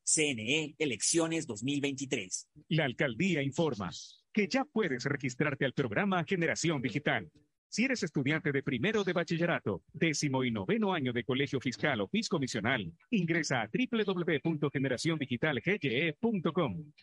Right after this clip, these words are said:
Speaker 2: y regístrate para que puedas acceder a una de las tablets que la alcaldía te obsequiará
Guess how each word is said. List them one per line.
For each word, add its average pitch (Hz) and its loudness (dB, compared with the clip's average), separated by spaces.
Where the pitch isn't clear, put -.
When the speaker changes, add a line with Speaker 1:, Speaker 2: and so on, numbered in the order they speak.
Speaker 2:
y 175 2
regístrate 135 0
para 135 2
que 143 -2
puedas 226 0
acceder 143 0
a 127 2
una 214 2
de 151 -2
las 113 -2
tablets 143 0
que 180 0
la 175 2
alcaldía 175 0
te 180 0
obsequiará 135 0